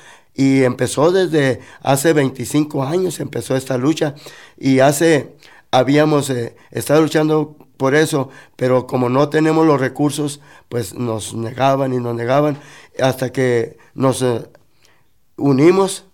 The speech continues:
nos organizamos los ejidos y nos organizamos un grupo bastante grande de ejidos, y entonces fue cuando vieron que, que, pues, no podían seguir así, pero aún así sobre la lucha y sobre el derecho, digamos, legal de trámite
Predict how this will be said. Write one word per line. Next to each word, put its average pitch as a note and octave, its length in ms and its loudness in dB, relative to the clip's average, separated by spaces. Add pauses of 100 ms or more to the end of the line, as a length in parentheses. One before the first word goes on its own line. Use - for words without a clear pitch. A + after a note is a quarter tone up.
nos B2 220 -4
organizamos B2 720 0
los C3+ 200 -2
ejidos E3 420 0 (300)
y C#3 100 -2
nos C3 140 2
organizamos C3 840 -2 (240)
un C#3+ 160 2
grupo D#3 360 2
bastante C#3 520 -2
grande C#3+ 320 -2
de C#3 100 -4
ejidos, D#3+ 440 -2 (320)
y C3 140 -2
entonces C#3 280 2
fue C3+ 140 -2
cuando C#3+ 240 0
vieron C3+ 320 0
que, B2+ 240 -2 (240)
que, - 100 -6
pues, B2+ 180 -4
no A#2+ 140 -4
podían C#3 340 0
seguir C3+ 340 -4
así, E3 280 -2
pero D3+ 380 -2 (240)
aún C3 340 2
así F3+ 320 0
sobre C3+ 320 -2
la A#2+ 140 -2
lucha E3 340 2
y D3+ 80 2
sobre B2+ 280 -2
el A#2 60 -6
derecho, C#3 540 -2 (340)
digamos, C3 440 2
legal B2+ 420 0
de C3+ 140 -4
trámite D#3+ 560 0